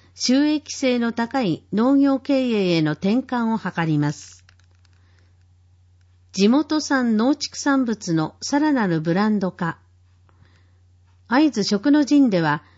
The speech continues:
本市を代表する農産物である会津見知らず柿を新たな食材に追加し、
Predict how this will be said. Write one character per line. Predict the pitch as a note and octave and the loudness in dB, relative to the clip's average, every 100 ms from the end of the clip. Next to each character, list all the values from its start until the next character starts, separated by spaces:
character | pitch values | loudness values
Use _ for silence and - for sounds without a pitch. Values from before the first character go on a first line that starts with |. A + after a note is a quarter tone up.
| _ | _
本 | - D#4 | 0 2
市 | D4+ - | 2 2
を | F#3 | 2
代 | F3 F#3 C4 | 2 0 -2
表 | - B3 | -2 -2
す | A#3+ A3 | -2 -2
る | G3+ | 0
農 | F#3+ G#3+ | 0 -2
産 | C4+ D4+ C4+ | 0 0 0
物 | G#3+ G#3 | -2 -4
で | F3+ F3 | -2 -2
あ | E3+ | 0
る | D#3 D#3+ _ - _ _ | -2 -6 _ -20 _ _
会 | A#3+ C#4+ | 0 0
津 | A#3 F3 | 0 0
見 | F3 | 2
知 | F3 D4 | 0 0
ら | D4+ | 0
ず | C#4+ C#4+ | 0 -2
柿 | C4 B3+ A#3+ | -2 -4 -4
を | G#3+ G#3 _ _ | -4 -6 _ _
新 | B3 G3 | -2 -2
た | F#3 F3+ | -2 -2
な | E3+ | -2
食 | G#3 F#3+ D4 | -4 -4 -2
材 | C#4 C4 | 0 0
に | A#3+ | -2
追 | A3 A3 G3+ | -2 -4 -4
加 | F#3+ | -6
し、 | G3 E3+ E3 | -4 -6 -6